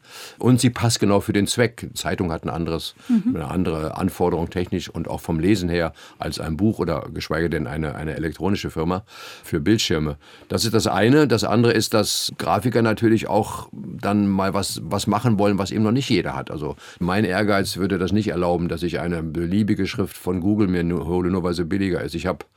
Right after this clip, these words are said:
Speaker 1: oder weil sie nichts kostet. Ich hab sehr, sehr viele Schriften entworfen, die man kaufen kann. Davon könnte ich nicht leben, aber es gibt immer noch Leute, großenteils aber auch Firmen, die Schriften lizenzieren. Dann dürfen sie auch ein bisschen was dran rummachen. Und Grafiker machen's einfach nur, auch nur aus Spaß. Also wir reden jetzt von,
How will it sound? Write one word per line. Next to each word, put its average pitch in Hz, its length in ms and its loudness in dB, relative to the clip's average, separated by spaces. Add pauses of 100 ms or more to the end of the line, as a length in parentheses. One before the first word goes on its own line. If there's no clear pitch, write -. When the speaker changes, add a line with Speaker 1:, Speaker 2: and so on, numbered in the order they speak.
(280)
Speaker 1:
oder 73 140 -6
weil 71 100 -6
sie 76 100 -6
nichts 87 200 -4
kostet. 76 300 -6
Ich - 80 -12
hab 78 120 -4
sehr, 92 200 0
sehr 85 160 0
viele 73 220 -4
Schriften - 320 -6
entworfen, 76 500 -6 (480)
die 87 80 -2
man 85 260 0
kaufen 85 360 -2
kann. 87 160 0
Davon 85 260 -4
könnte 76 200 -4
ich - 60 -8
nicht 69 140 -8
leben, 127 340 0
aber 101 460 0 (560)
es - 160 -6
gibt 123 240 0
immer 123 200 2
noch 143 200 0
Leute, 101 400 2 (120)
großenteils 95 600 0
aber 80 160 -2
auch 71 140 -8
Firmen, 104 340 2
die 87 100 -2
Schriften 101 340 -2
lizenzieren. 123 800 0 (320)
Dann 95 220 0
dürfen 98 200 2
sie 90 100 0
auch 85 80 0
ein 76 40 -6
bisschen 90 220 -2
was 78 140 -4
dran 78 180 -4
rummachen. 113 640 2 (320)
Und 104 200 0
Grafiker 104 460 0
machen's 113 320 0
einfach - 240 -4
nur, 107 100 0
auch - 140 -8
nur 107 140 0
aus 107 80 -2
Spaß. 98 420 -4
Also 78 180 -6
wir 80 120 -4
reden 90 180 0
jetzt 76 160 -4
von, 73 320 -6